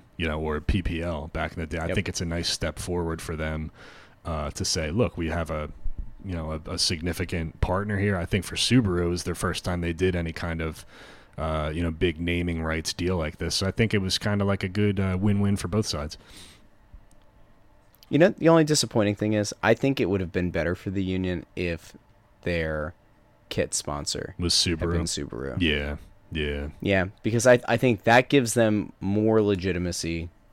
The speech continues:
Speaker 2: just from an optics standpoint. Um, because a lot of people are still gonna call it P P L Park.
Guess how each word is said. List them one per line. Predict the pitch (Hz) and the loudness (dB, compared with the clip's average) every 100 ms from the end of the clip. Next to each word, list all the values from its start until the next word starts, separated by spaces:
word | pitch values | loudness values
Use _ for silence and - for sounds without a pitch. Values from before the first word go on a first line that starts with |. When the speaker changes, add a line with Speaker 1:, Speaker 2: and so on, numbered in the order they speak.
| - | -8
Speaker 2:
just | 95 | -6
from | - 90 | -2 -2
an | 85 | -2
optics | 85 - - | -2 -4 -8
standpoint. | - 104 98 - 104 98 - - - - _ | -4 -2 -2 -4 -6 -6 -12 -20 -20 -20 _
Um, | - 80 64 62 - _ | -6 -4 -6 -10 -16 _
because | 139 131 147 | 0 4 6
a | 143 | 10
lot | 143 | 8
of | 143 | 8
people | 160 139 | 4 4
are | |
still | 120 - 127 | 2 4 4
gonna | 117 98 | 4 4
call | 110 107 | 6 6
it | 82 | 4
P | 95 | -2
P | 92 | 0
L | 85 76 | 0 0
Park. | - 78 60 - | -2 -2 -4 -10